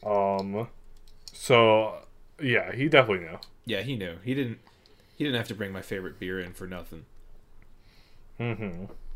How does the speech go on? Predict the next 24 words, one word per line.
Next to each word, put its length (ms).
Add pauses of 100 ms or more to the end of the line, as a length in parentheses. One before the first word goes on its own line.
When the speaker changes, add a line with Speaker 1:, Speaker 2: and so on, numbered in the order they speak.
(960)
Speaker 2:
So 160
I 120
think 180
twenty 260
twenty-one 500
is 160
going 320
to, 540 (1600)
I 80
think 260
it's 180
gonna 220
go 360 (420)
relatively 560
well 360 (220)
until 420
about 500 (800)
February. 680 (1400)
As, 300
Speaker 1:
Okay. 360
Speaker 2:
as 220
per 200
twenty 300
twenty, 400